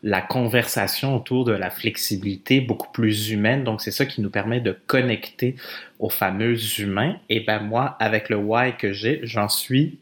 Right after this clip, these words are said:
très content. Alors, je suis... Euh, c'est ça, touché, ému de savoir que ce genre de conversation peut, euh, vraiment faire cette, euh, cette différence-là.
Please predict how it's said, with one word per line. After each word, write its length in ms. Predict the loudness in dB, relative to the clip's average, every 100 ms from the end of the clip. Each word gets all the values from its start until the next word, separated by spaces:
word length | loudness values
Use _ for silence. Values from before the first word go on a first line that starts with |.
| -4
très 300 | 0 0 2
content. 540 | 0 0 0 0 0
Alors, 260 | -2 0 0
je 80 | 0
suis... 420 | 0 4 4 2 -6 -8 -8 -2
Euh, 760 | 2 4 2 2 0 0 0 -2 -8 _ _ _
c'est 100 | 0
ça, 160 | 4 4
touché, 600 | 2 -4 -2 0 2 2
ému 220 | 0 2 2
de 100 | 0
savoir 500 | 0 2 2 0 0
que 80 |
ce 160 | 0 2
genre 160 | 2 2
de 80 |
conversation 640 | 2 0 -2 -2 -4 -4 -4
peut, 380 | 0 0 0 -2
euh, 160 | -4
vraiment 380 | -4 -2 0 0
faire 320 | 0 -2 -2 -2
cette, 380 | -2 -2 -6 -12 -10 -10 -6 -4
euh, 260 | -4 -6 -4
cette 220 | -4 -4
différence-là. 1000 | -2 0 2 2 -2 -2 0 2 0